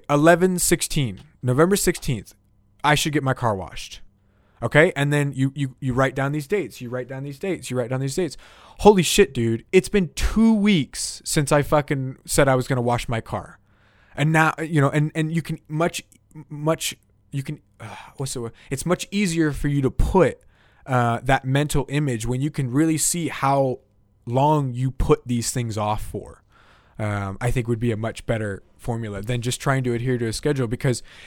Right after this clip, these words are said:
if you forget, to do something or, or, you know, your schedule changes and whatnot, you have to make exceptions. I think that's just a lot more work than,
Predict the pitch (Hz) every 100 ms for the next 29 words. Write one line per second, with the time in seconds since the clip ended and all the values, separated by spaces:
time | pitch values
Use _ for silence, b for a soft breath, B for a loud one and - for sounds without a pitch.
0 | B 139 185 - 135 143 202 170 123 -
1 | - - 120 165 190 135 120 127 127 117
2 | 120 120 - 120 123 123 110 120 123 -
3 | 143 131 123 - 135 165 135 120 113 113
4 | 107 120 123 131 117 - - 135 - 120
5 | 120 131 143 135 - 135 113 123 123 120
6 | 104 120 - - 107 101